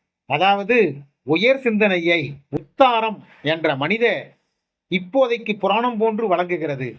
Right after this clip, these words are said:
கர்த்தாவை தானென்று என்பது உண்மையானவர் கர்த்தர் தன்னை காட்டாமல் மாயாண்டியாய் மற்றும் கற்பனை அற்றவராய் நாடகத்தை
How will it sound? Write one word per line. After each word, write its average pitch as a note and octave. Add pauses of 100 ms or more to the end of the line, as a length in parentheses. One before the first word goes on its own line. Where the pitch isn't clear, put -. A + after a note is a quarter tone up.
(360)
கர்த்தாவை B3+ (160)
தானென்று G#3+ (760)
என்பது G3 (1300)
உண்மையானவர் A3+ (240)
கர்த்தர் G3 (380)
தன்னை F3 (120)
காட்டாமல் G3+ (500)
மாயாண்டியாய் G#3+ (500)
மற்றும் E3 (100)
கற்பனை A#3
அற்றவராய் G3+ (380)
நாடகத்தை G#3+